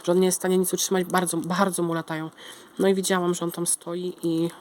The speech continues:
nasz nowy pan placowy nie bierze pieniędzy od takich ludzi, więc ci ludzie muszą przychodzić, więc ja sobie tak wyszłam za kasy, poszłam, mówię: „Dzień dobry,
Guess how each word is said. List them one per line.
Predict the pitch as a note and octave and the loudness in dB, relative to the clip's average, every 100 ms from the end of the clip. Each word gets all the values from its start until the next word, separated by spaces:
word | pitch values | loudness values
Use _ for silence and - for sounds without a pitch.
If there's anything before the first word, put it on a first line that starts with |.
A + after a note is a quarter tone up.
| - | -8
nasz | F3+ E3+ - | -4 -4 -2
nowy | E3+ | -4
pan | E3 E3 | -2 -4
placowy | E3 - E3 | -4 -4 -2
nie | E3+ | 0
bierze | E3+ E3+ | 0 -2
pieniędzy | D#3+ E3+ E3 D#3+ | -2 0 0 -4
od | D#3+ | -8
takich | - - - | -10 -10 -2
ludzi, | E3+ E3+ A3 - - - - | 0 2 -2 -4 -18 -14 -6
więc | E3+ | -2
ci | - | 0
ludzie | F3+ F3 | 2 2
muszą | F3 F3 | -2 -4
przychodzić, | - G3 G#3 F#3 | -2 2 4 4
więc | F3 E3+ | 0 -2
ja | |
sobie | F3+ E3+ | -4 -4
tak | E3 | -4
wyszłam | E3 E3+ E3+ | -4 -2 -4
za | E3 D#3+ | -4 -4
kasy, | E3+ - | -4 -4
poszłam, | E3+ E3+ E3+ | -4 -4 -4
mówię: | D#3 | -6
„Dzień | D3+ D#3+ | -6 -2
dobry, | A3 B3 A3+ | 2 4 4